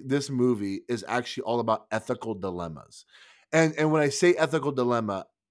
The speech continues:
I mean you are confronted with a decision that both have,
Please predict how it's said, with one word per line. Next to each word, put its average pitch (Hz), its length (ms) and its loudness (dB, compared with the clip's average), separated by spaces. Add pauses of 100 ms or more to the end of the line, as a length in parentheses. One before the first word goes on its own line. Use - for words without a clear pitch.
I 143 120 6
mean 139 300 -2
you 165 180 6
are 156 100 10
confronted 147 600 -2
with 175 140 0
a 160 60 -6
decision 98 760 -6 (760)
that 123 480 2 (160)
both 151 600 6
have, 117 580 2